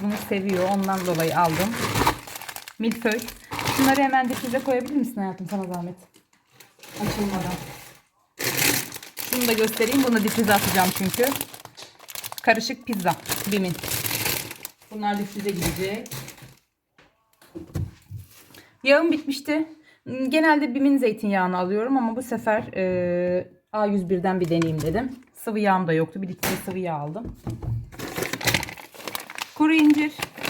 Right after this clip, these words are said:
kuru kayısı. Bunları Yusuf seviyor ama aslında ben de diyetteyim. Ara öğün olarak böyle, e, ağzıma atabilirim öğlenleri.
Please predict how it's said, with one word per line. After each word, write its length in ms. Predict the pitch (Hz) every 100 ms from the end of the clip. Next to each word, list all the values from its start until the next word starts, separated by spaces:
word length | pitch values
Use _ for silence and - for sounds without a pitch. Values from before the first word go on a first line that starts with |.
| - - - -
kuru 160 | 285 269
kayısı. 520 | 254 202 - 233 262
Bunları 300 | 240 240 233
Yusuf 280 | 226 - -
seviyor 340 | 226 185 226
ama 140 | 233 214
aslında 320 | 208 220 208
ben 160 | 214 214
de 100 | 190
diyetteyim. 500 | 214 208 185 202 226 -
Ara 260 | 208 208 196
öğün 160 | 190
olarak 280 | 190 185 196 185
böyle, 300 | 180 196 226 - - - -
e, 240 | 175 175
ağzıma 460 | - 185 180 196 196
atabilirim 500 | 202 175 170 175 165
öğlenleri. 560 | 156 151 147 160 233